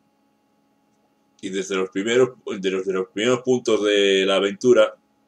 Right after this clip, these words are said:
por ser un bueno o ser un malo, tienes que encontrar a todos los caballeros Jedi para firmar una alianza,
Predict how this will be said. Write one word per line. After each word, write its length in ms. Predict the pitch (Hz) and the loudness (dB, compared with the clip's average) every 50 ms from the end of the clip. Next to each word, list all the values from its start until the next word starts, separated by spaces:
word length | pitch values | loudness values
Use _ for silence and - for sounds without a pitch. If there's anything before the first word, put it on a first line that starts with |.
| _ _ _ _ _ _ _ _ _ _ _ _ _ _ _ _ _ _ _ _ _ _ _ _ _ | _ _ _ _ _ _ _ _ _ _ _ _ _ _ _ _ _ _ _ _ _ _ _ _ _
por 160 | - - - | -10 -10 -8
ser 160 | - - 120 113 | -4 -4 -2 -2
un 100 | 110 107 | -2 -2
bueno 260 | 110 117 120 120 113 | 0 0 2 2 0
o 40 | 98 | -2
ser 160 | - - 98 | -2 -4 -4
un 160 | 95 101 117 | -4 -4 -4
malo, 340 | 143 143 110 95 90 95 - _ _ _ _ _ _ _ _ _ _ _ _ _ _ _ _ _ _ _ _ _ _ _ _ _ _ _ _ _ _ _ _ _ _ _ _ _ _ _ _ _ _ _ _ _ _ _ _ _ _ _ _ | -4 -2 -2 -2 -4 -8 -10 _ _ _ _ _ _ _ _ _ _ _ _ _ _ _ _ _ _ _ _ _ _ _ _ _ _ _ _ _ _ _ _ _ _ _ _ _ _ _ _ _ _ _ _ _ _ _ _ _ _ _ _
tienes 400 | _ - 113 123 135 135 123 - | _ -4 -2 0 0 0 -2 -2
que 160 | - - 123 | 4 4 4
encontrar 640 | 120 120 120 120 117 117 117 127 120 120 113 - - _ _ | 4 4 -2 -2 -4 0 -2 0 2 2 0 0 -2 _ _
a 140 | - - - | -14 -14 -6
todos 180 | - 120 123 | -2 0 2
los 220 | 123 117 110 - - | 2 2 0 -2 -2
caballeros 420 | - 110 110 110 110 110 107 101 | 0 0 2 2 2 2 0 0
Jedi 440 | 98 98 107 107 113 113 110 98 90 - - - - - _ _ _ _ _ _ _ _ _ _ _ _ _ _ _ _ _ _ _ _ _ _ _ _ _ _ _ _ _ _ _ _ _ _ _ _ _ _ _ _ _ _ _ _ _ _ | 0 -2 0 0 2 2 2 2 0 -6 -16 -18 -18 -20 _ _ _ _ _ _ _ _ _ _ _ _ _ _ _ _ _ _ _ _ _ _ _ _ _ _ _ _ _ _ _ _ _ _ _ _ _ _ _ _ _ _ _ _ _ _
para 160 | - 101 95 - | -6 -6 -6 -4
firmar 360 | - 98 92 95 107 113 123 | -4 -4 -4 -2 -2 -2 -2
una 180 | 123 120 117 | 0 0 -2
alianza, 600 | 113 113 113 120 120 120 120 - - 92 107 - | 0 2 2 2 2 2 -2 -4 -4 -4 -4 -4